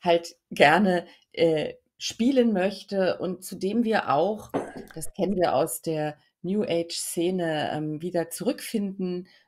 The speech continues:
sollen, uns mit unserer Kindheit beschäftigen, da Trauma auflösen, um wieder Kindheit, äh, zu entwickeln. Und eine Theorie auch im Tarot ist es,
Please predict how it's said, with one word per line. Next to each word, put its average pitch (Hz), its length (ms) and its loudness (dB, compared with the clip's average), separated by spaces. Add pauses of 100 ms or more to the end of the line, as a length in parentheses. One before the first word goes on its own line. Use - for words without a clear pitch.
(160)
sollen, 185 640 2
uns - 560 -8
mit - 120 -12
unserer 170 300 -4
Kindheit 202 680 -4
beschäftigen, 165 920 -6
da 170 280 -4 (320)
Trauma 170 500 0
auflösen, 165 1120 -2
um 233 260 0
wieder 170 300 0 (320)
Kindheit, 185 840 0 (100)
äh, 165 160 -6
zu - 160 -4
entwickeln. 180 560 0
Und 175 160 -2
eine 226 260 4
Theorie 208 440 -2
auch 190 260 2
im 180 180 -4
Tarot 175 460 -2
ist 175 260 0
es, 175 200 -4